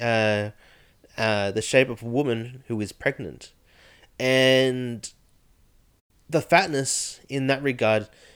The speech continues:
uh, was used to worship the idea of being able to receive a child.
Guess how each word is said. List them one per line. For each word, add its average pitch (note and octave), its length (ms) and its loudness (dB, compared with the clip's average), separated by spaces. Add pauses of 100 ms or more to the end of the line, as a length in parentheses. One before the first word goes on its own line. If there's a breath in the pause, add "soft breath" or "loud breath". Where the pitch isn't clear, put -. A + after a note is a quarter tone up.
(220 soft breath)
uh, A2+ 300 0 (200)
was B2 480 0
used B2+ 240 -2
to D3+ 60 -6
worship B2 420 -2
the B2 140 2
idea B2 280 2
of A#2 80 -2
being B2 180 -4
able B2 320 -2
to A2+ 180 -6
receive A2+ 420 -2
a G#2 40 -6
child. C3 500 -6